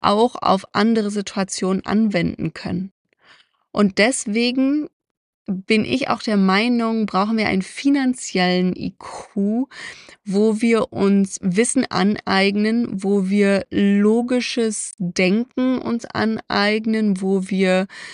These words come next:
Glaubenssätze rund ums Geld vielleicht auch anders framen können für uns, so dass wir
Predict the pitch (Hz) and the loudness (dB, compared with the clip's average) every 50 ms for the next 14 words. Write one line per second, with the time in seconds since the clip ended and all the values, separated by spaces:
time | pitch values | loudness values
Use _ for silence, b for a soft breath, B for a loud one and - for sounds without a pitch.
0 | B B B B B B B B _ _ _ _ _ _ _ _ _ _ _ _ | B B B B B B B B _ _ _ _ _ _ _ _ _ _ _ _
1 | 196 180 - - 196 185 175 170 180 220 262 294 311 311 285 - - - 220 214 | -10 -8 0 2 2 4 4 4 4 4 4 4 4 2 2 -2 -4 -2 -2 -2
2 | - - - - 214 202 202 190 180 - 208 220 240 247 - - - 196 185 - | -2 -4 -4 -2 0 0 2 0 0 0 0 0 0 0 0 0 0 0 0 -2
3 | - - _ _ - 170 175 175 180 208 247 277 - - - - 214 208 196 - | -6 -12 _ _ -4 -2 0 2 2 2 2 0 -4 -6 -6 -4 -2 -2 -2 -4
4 | - - - - - 202 202 202 196 202 - - - - - - 180 175 175 185 | -8 -10 -6 -2 0 2 2 2 2 0 -4 -6 -8 -12 -8 -4 -2 2 2 2
5 | 214 240 262 285 302 320 - - - 262 247 240 247 262 285 302 320 339 - - | 4 2 2 4 2 2 0 -2 -4 -2 -2 0 0 0 0 0 -2 -4 -6 -6
6 | - - - - - - 208 214 220 254 294 359 403 - - - - - - 196 | -6 -4 -4 -4 -2 -2 0 2 4 4 4 2 0 -2 -8 -12 -14 -10 -8 -8
7 | 190 190 220 220 214 202 196 - 175 180 190 - - - - 233 240 254 269 | -4 0 2 2 2 0 0 -4 -4 -4 -4 -4 -6 -8 -6 -2 0 0 0